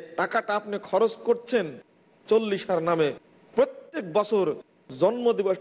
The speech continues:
পালন করে, মৃত্যু দিবস পালন করে যে ভোজের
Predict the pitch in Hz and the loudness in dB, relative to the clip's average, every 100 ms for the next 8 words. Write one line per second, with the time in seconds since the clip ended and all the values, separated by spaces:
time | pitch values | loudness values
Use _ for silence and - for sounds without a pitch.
0 | - 180 175 160 170 156 156 - - 156 | 2 2 2 2 4 4 2 -12 -6 -2
1 | 220 - 330 302 285 - - 220 202 180 | -2 2 4 4 4 0 -2 -2 -2 0
2 | 185 151 - - _ _ 156 139 123 185 | 2 2 -2 -12 _ _ -2 0 2 4
3 | 190 | 4